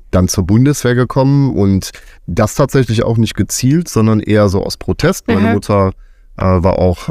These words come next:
Speaker 1: ähm, eher dagegen. Und, äh, wie
Speaker 2: Wow.
Speaker 1: Kinder nun mal sind, ähm, äh, macht man ja oft etwas aus Protest, äh, und, ähm, genauso war das, glaub ich, auch bei mir. Äh,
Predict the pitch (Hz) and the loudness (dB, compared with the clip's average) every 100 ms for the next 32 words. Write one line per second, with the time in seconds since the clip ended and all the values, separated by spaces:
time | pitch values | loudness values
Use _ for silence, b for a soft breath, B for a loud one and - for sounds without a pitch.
0 | 64 87 87 85 82 82 - - - 101 | -2 0 2 2 0 -4 -10 -20 -4 0
1 | 107 113 101 95 107 139 170 - - - | 2 4 2 2 2 0 -2 -10 -20 -20
2 | - - - - - 101 101 98 - - | -20 -20 -20 -14 -2 2 4 2 0 0
3 | 98 95 107 240 254 - 120 120 117 101 | 2 2 2 2 2 2 2 2 2 2
4 | 101 143 185 - 101 110 110 107 107 107 | 2 2 0 -2 0 2 2 2 2 2
5 | 92 85 78 73 - 90 78 - 67 65 | 2 2 0 -2 -2 -4 -4 -6 -4 -2
6 | 87 110 - 104 104 98 104 - - 95 | 0 0 0 0 2 0 -2 -2 -4 0
7 | 101 98 - - - - - 98 - - | 0 0 -2 -8 -8 -8 -4 -4 -4 -8
8 | - 92 87 85 B B B B B - | -4 0 0 -4 B B B B B -2
9 | 85 87 82 - - 87 85 85 87 87 | 2 2 0 -2 -2 0 2 2 2 2
10 | 85 95 98 95 98 92 - 95 90 90 | 2 2 2 2 0 -2 -2 -2 0 0
11 | 80 95 98 104 113 - - - - - | 0 2 2 2 2 -2 -12 -20 -20 -20
12 | - - - 90 92 92 | -20 -20 -8 -2 2 2